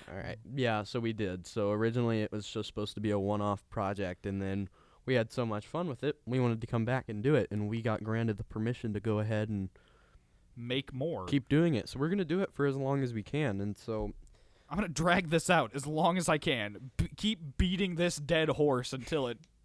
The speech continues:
Speaker 1: <laughs>
Speaker 2: s-,
Speaker 1: That's
Speaker 2: spits
Speaker 1: what
Speaker 2: something
Speaker 1: me-,
Speaker 2: interesting out.
Speaker 1: that's what memes are.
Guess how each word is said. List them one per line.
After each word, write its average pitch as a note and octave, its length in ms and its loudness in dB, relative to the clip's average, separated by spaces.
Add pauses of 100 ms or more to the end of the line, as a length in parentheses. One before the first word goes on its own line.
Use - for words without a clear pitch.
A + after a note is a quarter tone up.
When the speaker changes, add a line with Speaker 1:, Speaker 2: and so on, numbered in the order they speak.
(100)
Speaker 1:
<laughs> - 20 -12 (840)
Speaker 2:
s-, - 200 -4 (300)
Speaker 1:
That's C#3+ 140 -6
Speaker 2:
spits G3+ 180 2
Speaker 1:
what - 100 0
Speaker 2:
something G3+ 320 2
Speaker 1:
me-, E3 80 2
Speaker 2:
interesting C#3 520 -2
out. B2 260 -2
Speaker 1:
that's C#3+ 200 -4
what C3+ 120 0
memes B2 340 2
are. G2+ 280 2